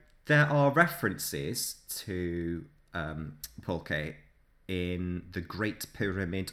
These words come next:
of Cholula. You know, there are lots of great temples, uh, like pyramids, um, in Mesoamerica. Its construction began in the third century B C E.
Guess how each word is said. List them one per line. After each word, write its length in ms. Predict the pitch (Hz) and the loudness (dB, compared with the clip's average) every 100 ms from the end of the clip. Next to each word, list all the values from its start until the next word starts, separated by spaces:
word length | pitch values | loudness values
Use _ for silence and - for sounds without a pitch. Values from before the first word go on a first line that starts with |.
| 92 | -2
of 300 | 92 92 - - | 0 0 -6 -12
Cholula. 760 | - 107 95 104 113 151 147 - _ _ _ - - | -4 0 2 2 2 0 -2 -18 _ _ _ -18 -4
You 140 | 98 | 0
know, 140 | 104 | 2
there 120 | 104 98 | 2 2
are 60 | |
lots 220 | 101 - | 2 -2
of 60 | 104 | 0
great 200 | 98 95 | 2 2
temples, 840 | - 101 90 92 87 85 85 - 85 | 2 0 0 -2 -2 -2 -4 -6 -6
uh, 180 | 69 - _ - | -8 -10 _ -12
like 260 | 85 82 78 | -6 -6 -2
pyramids, 680 | 90 80 78 78 - - - - - - | -2 0 -2 -6 -6 -10 -12 -14 -12 -8
um, 260 | 73 76 78 | -6 -6 -6
in 120 | 85 | -6
Mesoamerica. 800 | 80 - 85 80 78 - 80 73 | -4 -4 -4 -4 -4 -4 -6 -6
Its 160 | 92 - | -6 -4
construction 600 | - 107 - 147 - 101 | -4 -4 -2 -2 -2 -4
began 400 | 92 85 90 85 | -2 0 0 0
in 100 | 82 | -2
the 80 | 82 | -6
third 420 | - 92 85 82 | -6 -2 -2 -2
century 540 | - 85 80 - 78 73 | -4 -4 -4 -4 -4 -2
B 180 | 78 73 | -2 -2
C 260 | - 76 | 0 0
E. 220 | 71 64 | -2 -4